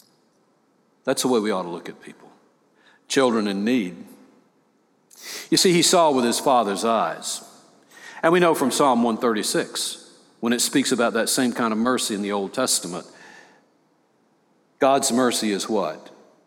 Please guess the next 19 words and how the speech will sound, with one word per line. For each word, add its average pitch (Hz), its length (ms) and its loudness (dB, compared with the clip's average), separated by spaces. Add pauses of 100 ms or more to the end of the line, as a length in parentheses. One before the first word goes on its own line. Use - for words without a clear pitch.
(640)
In 139 80 2
the 139 60 6
great 160 320 4
Hallel 156 540 4
Psalm 92 680 -2
one 123 200 2
thirty-six, - 1120 -2
twenty-six 185 640 2
times - 1040 -4 (280)
it 113 140 0
says 110 600 2
that - 480 -2
God's 135 400 0
mercy 127 460 0
is 107 200 -4
what? 107 260 -4 (480)
It 151 200 4
is 117 580 0
forever. 101 480 -2